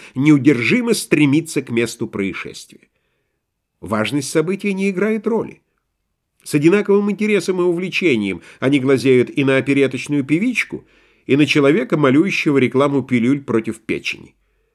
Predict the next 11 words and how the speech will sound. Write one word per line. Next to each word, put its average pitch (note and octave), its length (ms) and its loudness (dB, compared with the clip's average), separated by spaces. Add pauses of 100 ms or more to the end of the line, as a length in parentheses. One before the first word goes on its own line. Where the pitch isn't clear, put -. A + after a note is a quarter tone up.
(640)
Они C3+ 200 0
готовы D#3+ 340 4
обступить E3 640 0
тесным D#3+ 380 2
кругом D3+ 480 2
и D3 120 -4
колченогого D#3 800 2
инвалида, E3 600 2 (380)
и A2 100 0
буксующий B2 640 -2
автомобиль. C#2+ 600 -14